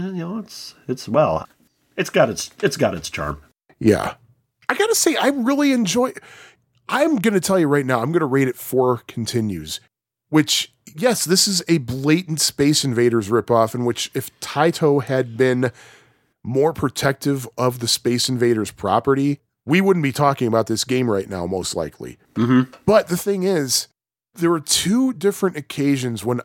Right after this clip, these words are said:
Speaker 2: I played High Splitter, S F High Splitter specifically, at, uh, Underground Retrocade. And both of those times, I was at that damn thing for a long time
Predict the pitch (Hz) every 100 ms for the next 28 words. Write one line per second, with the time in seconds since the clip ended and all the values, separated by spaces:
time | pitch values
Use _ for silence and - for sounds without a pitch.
0 | - 139 151 - 147 135 127 - _ _
1 | _ - 131 139 139 - 131 98 80 127
2 | - 160 160 139 - 131 113 - 110 -
3 | 90 92 90 87 - _ _ _ 127 127
4 | - - 127 107 127 131 123 123 113 110
5 | - 101 - 67 67 - _ _ _ _
6 | 131 120 135 165 185 180 175 147 - 160
7 | 151 123 107 - - 175 185 143 135 139
8 | 139 127 107 131 131 117 127 123 110 110
9 | 98 95 107 113 107 - 101 76 67